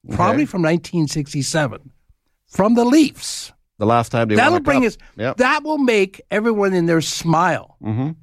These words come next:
Speaker 2: Because we'll start remembering the day, glory days, when the Leafs actually won stuff.
Speaker 1: Mm-hmm.
Speaker 2: Okay?
Speaker 1: Mm-hmm.
Speaker 2: So they won last night. But a nineteen sixty-seven ticket or a program,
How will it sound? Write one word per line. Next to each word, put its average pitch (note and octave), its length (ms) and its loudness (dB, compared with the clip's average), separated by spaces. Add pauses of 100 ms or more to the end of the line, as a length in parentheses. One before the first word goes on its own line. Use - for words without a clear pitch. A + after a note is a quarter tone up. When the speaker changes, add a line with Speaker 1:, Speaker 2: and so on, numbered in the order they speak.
(180)
Speaker 2:
Because D#3+ 280 0
we'll D#3+ 120 2
start F3+ 280 -2
remembering E3 480 0
the C#3+ 80 0
day, D#3+ 240 0
glory D#3 360 2
days, C3 360 0 (280)
when D3 380 2
the D#3 80 -4
Leafs D3 260 2
actually C3+ 280 -2
won C#3 260 0
stuff. - 460 -8
Speaker 1:
Mm-hmm. A#2 380 0
Speaker 2:
Okay? C3+ 360 0 (120)
Speaker 1:
Mm-hmm. A#2 240 -6 (140)
Speaker 2:
So C#3+ 120 -4
they C3+ 100 2
won B2+ 200 0
last G#2 260 -8
night. B2+ 220 -2 (420)
But F#3 280 0 (240)
a F3+ 80 -8
nineteen G#3+ 400 0
sixty-seven F#3 640 -2
ticket G3+ 340 -4
or F3 240 2
a G#3 60 -2
program, G#3 720 -2